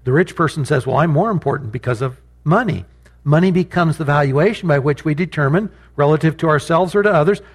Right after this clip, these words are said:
how important am I? How valuable am I? Paul says, "Don't be proud." In fact, when James takes this up in James chapter two,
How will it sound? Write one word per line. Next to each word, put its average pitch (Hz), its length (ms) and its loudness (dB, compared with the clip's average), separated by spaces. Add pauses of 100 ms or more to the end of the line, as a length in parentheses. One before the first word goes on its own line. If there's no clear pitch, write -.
how 147 240 2
important 190 400 0
am 247 220 -2
I? 143 300 -8 (320)
How 190 200 0
valuable 185 880 2
am 226 300 0
I? 139 400 -6 (340)
Paul 220 220 0
says, 135 260 -4
"Don't 180 380 -2
be 180 120 2
proud." 208 680 -4 (400)
In 160 100 0
fact, 180 260 -2
when 170 140 2
James 208 400 0
takes - 300 0
this 180 160 0
up 175 160 0
in 151 100 0
James 185 500 0
chapter 165 380 -2
two, 226 360 0